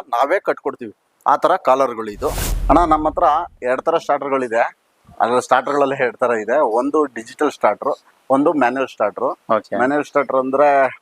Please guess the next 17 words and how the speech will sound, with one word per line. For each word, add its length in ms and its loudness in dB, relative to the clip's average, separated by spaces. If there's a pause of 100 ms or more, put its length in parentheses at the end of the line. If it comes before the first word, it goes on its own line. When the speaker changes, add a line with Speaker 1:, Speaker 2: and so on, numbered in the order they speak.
Speaker 1:
ಓಲ್ಡ್ 240 0
ಟೈಪ್. 260 -4 (300)
Speaker 2:
ಹಾ. 80 2 (140)
Speaker 1:
ಇವಾಗೆಲ್ಲ 460 0
ಡಿಜಿ-, 580 -10
ಡಿಜಿಟಲ್ 360 0
ಸ್ಟಾರ್ಟರ್‌ಗಳಿದೆ. 720 0 (380)
ಇದು 220 6
ಡಿಜಿಟಲ್ 460 2
ಸ್ಟಾರ್ಟರ್. 420 2 (280)
Speaker 2:
ಹಾ. 100 2 (420)
Speaker 1:
ಇದ್ರಲ್ಲಿ 380 2
ಫೀಸು, 360 2 (140)
ಕಟೌಟ್ರು 420 0 (500)
ಮತ್ತೆ 280 0
ಇನ್ನೊಂದು 300 -6
ಎಲ್ಲ 160 0